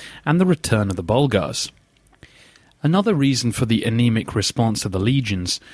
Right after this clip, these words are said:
was that while the empire was being invaded from the west, it was simultaneously facing a revival of hostilities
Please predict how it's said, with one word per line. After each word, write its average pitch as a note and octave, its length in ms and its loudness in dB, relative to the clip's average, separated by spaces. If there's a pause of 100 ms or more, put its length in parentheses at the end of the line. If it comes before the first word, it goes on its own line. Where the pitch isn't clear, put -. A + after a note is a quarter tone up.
(200)
was A#2 180 2
that A2 120 0
while A#2+ 180 4
the B2 140 2
empire E3+ 400 2
was B2 140 0
being A2 260 0
invaded G2+ 420 0
from G2+ 160 -2
the F#2+ 120 0
west, - 540 -2 (440)
it G2 60 -2
was F#2+ 180 -2
simultaneously C3 920 0
facing A#2 460 0
a A2+ 60 2
revival A2 580 2
of A2 120 -2
hostilities F#2+ 840 -4